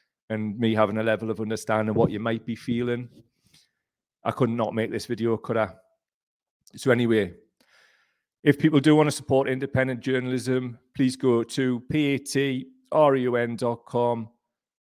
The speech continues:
forward slash Cow Daily, patreon dot com forward slash Cow Daily.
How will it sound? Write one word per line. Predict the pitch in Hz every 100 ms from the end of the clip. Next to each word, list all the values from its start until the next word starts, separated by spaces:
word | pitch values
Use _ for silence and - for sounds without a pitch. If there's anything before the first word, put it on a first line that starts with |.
| _ _ _
forward | 131 113
slash | - 113 104
Cow | - 107
Daily, | 101 127 120 123 113 -
patreon | 143 123 117 113 -
dot | 104
com | - 107 107
forward | - 113 107
slash | 110 98
Cow | - 98 98
Daily. | 107 107 110 101